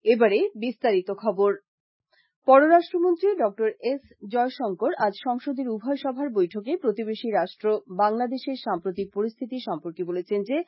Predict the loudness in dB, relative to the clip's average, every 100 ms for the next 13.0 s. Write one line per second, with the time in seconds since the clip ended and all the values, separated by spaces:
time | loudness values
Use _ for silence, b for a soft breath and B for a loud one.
0 | b b b 4 6 6 4 4 4 4
1 | 4 4 4 2 0 -4 -4 -6 -8 -8
2 | -6 -6 -4 -2 -2 -4 -4 -6 -6 -6
3 | -4 -2 -2 -2 -2 0 0 0 0 -2
4 | _ _ 4 6 6 0 -2 0 2 2
5 | 0 -2 -2 -8 b b b 2 2 2
6 | 0 -2 -2 -4 -6 -6 -6 -4 -4 -4
7 | -2 -2 -2 0 -2 -2 -6 -6 -2 -4
8 | -4 -8 -2 -2 -2 b b -6 -2 -2
9 | -2 -4 -2 -4 -2 -2 -2 -4 -4 0
10 | 0 0 -6 -8 -6 -2 0 2 0 -2
11 | -6 -4 -2 -2 -2 -4 -6 -4 -4 -6
12 | -4 -4 -4 b b b 0 2 2 0